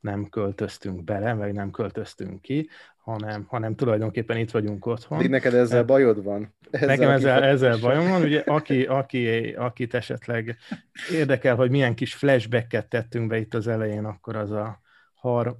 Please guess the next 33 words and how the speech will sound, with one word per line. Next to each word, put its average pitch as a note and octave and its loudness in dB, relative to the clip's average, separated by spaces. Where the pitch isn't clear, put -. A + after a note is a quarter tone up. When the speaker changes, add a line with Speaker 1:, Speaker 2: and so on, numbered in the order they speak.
Speaker 1:
harmadik, C3 0
illetve A2+ -4
a G2+ -6
három A2 -4
és G#2 -10
feledik G#2 -4
adásunkat, A2 -10
ö, A#2 -6
hallgassa A2 -4
meg D3+ -8
egy-két - -12
kattintással A2 -12
visszább. A#2+ -12
Beszélgetni B2+ -2
most B2+ -4
is A#2 -10
úgy B2+ 0
beszélgetünk C#3 -2
hárman, A2 -2
hogy G2 -6
Bella F#2 -6
Péter, C3+ -4
Szakács G#2+ -12
Gergő - -12
Szaki A#2 -8
és - -14
Farkas - -12
Gergő, A#2+ -6
azaz G#2 -12
én G2+ -8
vagyunk G2 -8
itt. E3 -10
Sziasztok! F3+ -8